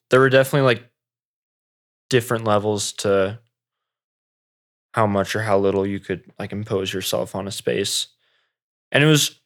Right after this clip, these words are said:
it was really interesting, like, being, like, two skinny white dudes on these, like, crazy bikes,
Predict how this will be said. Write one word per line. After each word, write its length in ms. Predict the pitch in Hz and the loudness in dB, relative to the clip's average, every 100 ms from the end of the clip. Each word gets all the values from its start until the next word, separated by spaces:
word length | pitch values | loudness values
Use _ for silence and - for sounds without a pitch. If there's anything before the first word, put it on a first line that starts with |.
| _ - | _ 0
it 60 | |
was 160 | 139 135 | 2 4
really 160 | 147 139 | 4 4
interesting, 480 | 135 139 143 160 | 4 2 2 0
like, 200 | 143 110 - _ _ _ _ _ _ _ _ _ _ _ _ | 2 0 -4 _ _ _ _ _ _ _ _ _ _ _ _
being, 500 | 120 110 107 104 98 98 _ _ _ _ _ _ _ _ | 0 2 2 -2 -6 -12 _ _ _ _ _ _ _ _
like, 300 | - 92 - _ _ _ - | -4 -4 -6 _ _ _ -6
two 520 | - 104 104 98 - _ _ _ _ _ | -2 0 0 -2 -6 _ _ _ _ _
skinny 380 | - - 131 123 | -4 -2 0 2
white 280 | 110 107 - | 4 2 2
dudes 440 | 113 117 120 - - _ | -2 0 -2 -8 -12 _
on 160 | 104 104 | -6 -4
these, 180 | 101 90 | -4 -4
like, 200 | 92 - _ _ _ _ _ | -4 -6 _ _ _ _ _
crazy 340 | - 131 117 120 | -4 0 2 2
bikes, 520 | - 202 104 - - | 2 2 2 -2 -6